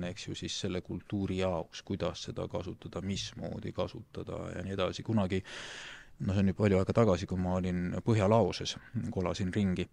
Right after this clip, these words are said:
ja siis käisime metsas koos, äh, s-, see oli animistide küla,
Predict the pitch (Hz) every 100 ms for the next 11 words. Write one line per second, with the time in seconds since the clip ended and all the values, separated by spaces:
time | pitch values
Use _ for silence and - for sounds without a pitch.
0 | - - - - - 135 - 95 90 90
1 | - 92 87 - - 92 - 90 90 90
2 | 90 92 117 - 87 - - 92 87 85
3 | - - 98 92 90 92 90 98 98 98
4 | - - - - 104 98 98 - - -
5 | 98